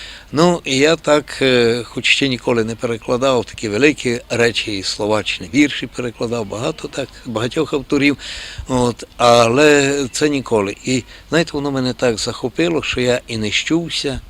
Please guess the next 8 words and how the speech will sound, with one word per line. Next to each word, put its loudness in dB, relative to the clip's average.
як -6
цей -4
роман -6
переклав. -6
От, -4
так 0
що, 2
думаю, -2